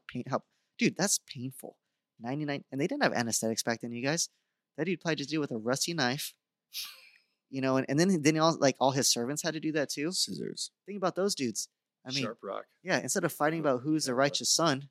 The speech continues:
Speaker 1: maybe you should just feel bad about all those servants who also had to get circumcised just so, you know, one of you two could be righteous. There goes my dog jumping around.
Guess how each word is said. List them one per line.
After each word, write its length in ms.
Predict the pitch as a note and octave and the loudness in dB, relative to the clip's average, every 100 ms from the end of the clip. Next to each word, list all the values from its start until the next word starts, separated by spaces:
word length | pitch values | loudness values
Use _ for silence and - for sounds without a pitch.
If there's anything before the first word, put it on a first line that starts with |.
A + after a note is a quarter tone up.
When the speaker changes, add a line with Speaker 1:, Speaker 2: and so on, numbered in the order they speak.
| _ _ _ | _ _ _
Speaker 1:
maybe 140 | D3 E3 | -6 -4
you 40 | |
should 140 | D3+ D3+ | -2 -2
just 140 | - | 0
feel 140 | D#3+ | 0
bad 220 | B2 C3 C3+ | 2 2 2
about 160 | C3 | 4
all 80 | C3+ | 2
those 180 | C3 - | 2 4
servants 640 | - C#3 D#3 C3 B2+ - - _ - | 4 4 2 0 0 -2 -2 _ -4
who 120 | B2 | 4
also 240 | D#3+ D#3+ | 6 6
had 80 | C3 | 4
to 80 | A#2+ | 4
get 120 | A#2+ | 4
circumcised 920 | - C3 A#2+ B2+ - B2 B2 C#3 - - _ _ _ | 4 4 0 0 4 6 6 6 4 0 _ _ _
just 240 | - C#3+ - | -2 2 4
so, 180 | C#3+ | 4
you 140 | C3+ B2+ | 4 2
know, 240 | A#2+ C3+ _ _ _ _ _ _ _ _ | 0 -2 _ _ _ _ _ _ _ _
one 140 | - C#3 | -16 -8
of 40 | |
you 80 | D3+ | -4
two 180 | - C#3 | 0 0
could 120 | C3 | 0
be 80 | A#2 | 0
righteous. 600 | A2+ A2 - G#2+ - - _ _ _ _ _ _ _ _ _ _ _ _ A2+ | 2 2 0 -2 -2 -4 _ _ _ _ _ _ _ _ _ _ _ _ -20
There 80 | B2+ | -18
goes 100 | A#2+ | -16
my 80 | A#2 | -14
dog 260 | A2 A2 G#2+ | -6 -6 -6
jumping 280 | A2 - A2 | -8 -12 -8
around. 260 | G#2+ G#2+ | -6 -6